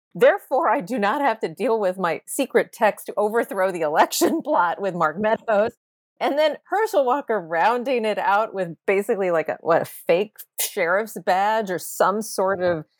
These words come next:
toy that he brought with him. You have to admit, like, even put aside political, uh, leanings, there should have been no question that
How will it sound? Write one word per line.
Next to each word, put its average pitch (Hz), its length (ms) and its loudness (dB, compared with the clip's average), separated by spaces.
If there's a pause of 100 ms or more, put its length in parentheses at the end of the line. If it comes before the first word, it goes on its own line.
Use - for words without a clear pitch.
(180)
toy 190 520 0
that 202 180 -4
he 180 240 -2
brought 160 520 -2
with 196 180 -6
him. 220 300 0 (640)
You 240 260 0
have 285 300 -2
to 320 120 0
admit, 185 480 -2
like, 180 320 -2
even 339 600 0 (340)
put 254 180 0
aside 220 500 0 (380)
political, 247 800 0
uh, 175 200 2
leanings, 180 560 -2 (540)
there 285 140 2
should 294 220 -4
have 262 100 0
been 220 220 2
no 214 140 0
question 202 600 -2 (540)
that 220 220 4